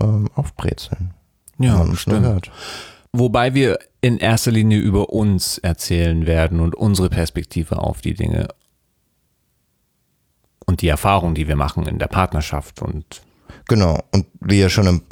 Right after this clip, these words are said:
Speaker 1: in, in unseren Jobs ge-, oder an unseren Jobs gehört habt,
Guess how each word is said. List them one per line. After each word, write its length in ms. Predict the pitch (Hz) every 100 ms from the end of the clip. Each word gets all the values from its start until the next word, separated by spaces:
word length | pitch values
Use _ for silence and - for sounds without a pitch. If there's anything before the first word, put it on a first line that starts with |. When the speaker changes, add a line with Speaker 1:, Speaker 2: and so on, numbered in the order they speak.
| - - -
Speaker 1:
in, 340 | 90 85 80
in 500 | - - - 82 85
unseren 300 | 85 - 85 -
Jobs 520 | 90 - - - -
ge-, 140 | - -
oder 320 | 90 87 -
an 120 | 98
unseren 280 | 92 - 90
Jobs 320 | - - -
gehört 360 | 85 87 90 -
habt, 220 | -